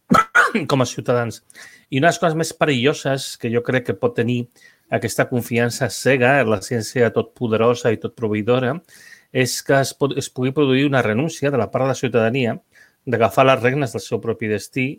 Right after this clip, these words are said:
i de ser partíceps a la presa de decisions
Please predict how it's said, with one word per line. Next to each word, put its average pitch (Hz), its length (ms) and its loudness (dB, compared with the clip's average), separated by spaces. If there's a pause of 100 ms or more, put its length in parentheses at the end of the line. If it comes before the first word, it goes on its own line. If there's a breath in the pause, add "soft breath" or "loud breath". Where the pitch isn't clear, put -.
(120)
i 120 180 -6
de 110 140 0
ser 123 240 -2 (480 loud breath)
partíceps 139 800 0
a 113 80 2
la 104 100 -2
presa 139 300 -2
de 120 100 6
decisions 120 800 -4